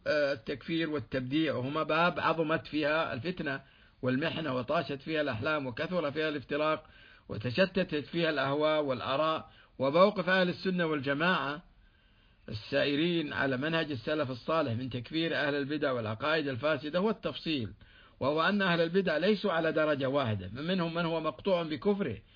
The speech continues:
كمن أتى بقول أو فعل مكفر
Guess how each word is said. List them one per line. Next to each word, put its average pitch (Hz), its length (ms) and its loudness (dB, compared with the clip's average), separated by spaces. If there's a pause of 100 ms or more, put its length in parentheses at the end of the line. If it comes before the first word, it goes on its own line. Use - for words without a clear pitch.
(300)
كمن 143 240 0
أتى 175 240 2
بقول 156 540 0
أو 139 100 -2
فعل 175 280 2
مكفر 147 540 2